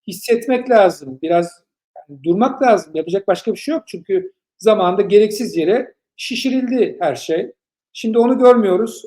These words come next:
Onu görmediğimiz için de, e, bu enflasyon beklentileri de doğru düzgün kırılamıyor. Yani enflasyon beklentileri de reel anlamda,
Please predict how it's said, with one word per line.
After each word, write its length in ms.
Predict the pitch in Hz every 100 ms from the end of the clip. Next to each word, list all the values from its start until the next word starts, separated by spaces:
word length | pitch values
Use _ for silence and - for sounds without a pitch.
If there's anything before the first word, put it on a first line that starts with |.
| -
Onu 220 | 202 233
görmediğimiz 560 | 247 254 247 254 247 233
için 280 | 247 269
de, 200 | 254 233 - _ _ _ - 185
e, 340 | 180 180 175
bu 420 | 214 202 - - _ _ _ _ _
enflasyon 580 | 170 165 151 - 254 214
beklentileri 800 | 202 - 226 226 214 214 233 262
de 300 | 196 147 - _ _ _ _
doğru 320 | 165 180 185 180
düzgün 480 | 165 156 143 131 -
kırılamıyor. 640 | 170 165 160 156 143 131
Yani 260 | 143 147 160
enflasyon 540 | 160 185 180 208 180
beklentileri 680 | 185 - 190 180 185 190 190
de 120 | 175
reel 400 | 156 165 175 170
anlamda, 500 | 170 160 160 170